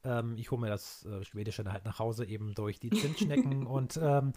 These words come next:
Speaker 1: bei unserer nächsten Kaffeepause, wenn du dann wieder Kohlenhydrate essen darfst oder möchtest,
Speaker 2: <laughs>
Speaker 1: ähm, äh, werde ich mal wieder mich an die Zimtschnecken wagen.
Speaker 2: Oh, das,
Speaker 1: Ganz,
Speaker 2: das
Speaker 1: äh,
Speaker 2: wäre ein schönes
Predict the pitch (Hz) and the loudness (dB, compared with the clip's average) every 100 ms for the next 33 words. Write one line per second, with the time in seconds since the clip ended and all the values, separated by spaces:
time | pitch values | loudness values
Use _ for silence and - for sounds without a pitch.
0 | - - 139 143 151 175 208 185 180 175 | -6 -2 2 6 8 8 6 4 4 4
1 | 180 156 160 156 170 131 143 131 123 123 | 4 6 6 6 4 4 4 4 4 4
2 | 120 - 143 127 123 117 110 110 117 110 | 2 2 4 4 4 4 2 2 0 -2
3 | - 98 95 139 - 113 104 113 101 117 | -4 -6 -4 -6 -8 -8 0 0 0 -2
4 | - - 269 - 139 127 127 131 - - | 6 6 6 2 2 2 2 0 -4 -8
5 | 330 - - - - - 135 120 113 139 | -8 -8 -14 -20 -20 -6 -2 0 2 2
6 | 143 147 139 143 139 123 127 143 139 120 | 6 6 8 8 8 4 0 0 2 2
7 | - - 98 87 95 85 82 78 78 76 | 0 -4 -4 -4 -4 -2 -2 -2 -6 -12
8 | - - _ 143 139 92 - 190 180 170 | -14 -20 _ -6 -4 -6 2 4 8 6
9 | - 214 165 143 | 4 4 8 10